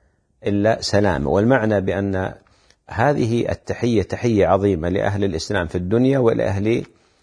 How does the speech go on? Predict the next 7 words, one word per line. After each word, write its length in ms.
الجنة 420
في 120
الآخرة، 540
ولأهل 340
الجنة 360
في 80
الآخرة. 580